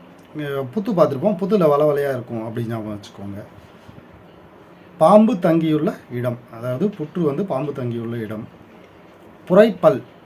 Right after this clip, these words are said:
துளையுடைய பல். புன் நா, புண் போல் பிளந்த நாக்கு.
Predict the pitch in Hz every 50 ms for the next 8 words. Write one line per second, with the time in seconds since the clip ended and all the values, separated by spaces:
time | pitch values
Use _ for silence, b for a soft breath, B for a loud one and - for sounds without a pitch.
0 | - - - - - - - 175 185 214 233 226 196 165 147 143 143 185 226 -
1 | - - - - - 143 131 135 - - - - - - - - - - - -
2 | - - - - - 226 247 254 269 - - 147 147 151 147 131 110 - - -
3 | - - - - - - - - 208 226 247 233 - - 196 208 254 311 311 -
4 | - - - - 160 170 190 190 202 208 214 226 170 147 135 147 147 - - 123
5 | 104